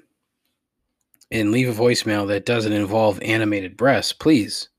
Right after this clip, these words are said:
by all means, six one seven, six five seven, four seven three six. Love to hear from you. Um, you know, thank you for the content, David. It's appreciated.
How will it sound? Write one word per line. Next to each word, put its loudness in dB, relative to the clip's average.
by -6
all -2
means, -2
six -10
one -8
seven, -8
six -10
five -14
seven, -10
four -8
seven -6
three -8
six. -8
Love -2
to 2
hear 4
from 2
you. -2
Um, -4
you 2
know, -2
thank 2
you 4
for 0
the 4
content, 0
David. -2
It's -16
appreciated. 0